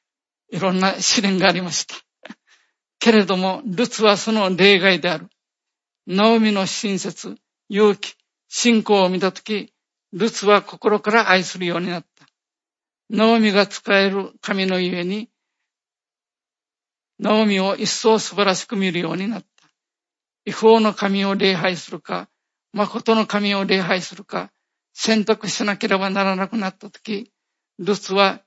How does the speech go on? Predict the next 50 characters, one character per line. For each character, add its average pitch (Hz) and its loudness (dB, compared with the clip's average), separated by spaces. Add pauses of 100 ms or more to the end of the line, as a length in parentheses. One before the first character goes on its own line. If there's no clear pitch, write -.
(160)
躊 226 -6
躇 214 -4
な 202 -2
く 202 -8 (280)
誠 202 -4
の 202 -2
神 190 -6
を 233 -4
選 185 -8
択 - -12
し - -16
た。 - -20 (920)
ナ 202 2
オ 190 0
ミ 185 0
は 190 0
誠 190 -6
の 202 -2
神 196 -8
の 208 -8 (280)
力 196 0
強 180 -8
い 202 -8 (340)
証 202 -4
を 196 -4 (280)
立 185 -18
て - -
た 214 -12
と 196 -8
あ 202 -12
り 196 -14
ま 180 -10
す。 - -20 (800)
ル 220 -6
ツ - -12
記 196 -2
一 196 -6
の 185 0
十 165 -4
六 160 -10
に、 202 -8 (460)
し - -14
か 226 4
し 208 0
ル 196 -2
ツ 240 -10
は 202 0
言 180 -2
っ - -20 (100)
た。 180 -12